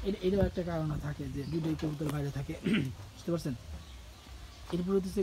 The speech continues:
কবুতরের ওই খোপের ভিতরে বিড়াল থাকে, বিড়াল থাকার কারণে অনেক সময় যায় না, যে বিড়ালের ভয়ে যায় না, বা মুরগি থাকে, যেমন এই যে এ-, এটার ভিতরে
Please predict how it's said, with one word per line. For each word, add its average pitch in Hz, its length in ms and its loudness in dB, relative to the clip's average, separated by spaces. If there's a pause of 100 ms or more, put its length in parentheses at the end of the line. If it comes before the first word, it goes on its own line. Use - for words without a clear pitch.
কবুতরের 185 480 4 (480)
ওই 147 160 4 (1900)
খোপের 185 240 6
ভিতরে 170 240 4
বিড়াল 180 200 8 (120)
থাকে, 143 220 0 (200)
বিড়াল 170 240 4
থাকার 156 220 0
কারণে 156 160 -2
অনেক 156 220 -2
সময় 143 220 2
যায় 143 160 0
না, 139 140 0
যে 135 140 -2
বিড়ালের 151 340 0
ভয়ে 143 240 2
যায় 139 180 0
না, 131 60 -2 (220)
বা 143 80 2
মুরগি 170 440 6
থাকে, 123 160 -2 (120)
যেমন 143 220 2
এই 143 100 0
যে 147 60 0 (120)
এ-, 156 180 0
এটার 156 220 0
ভিতরে 147 200 0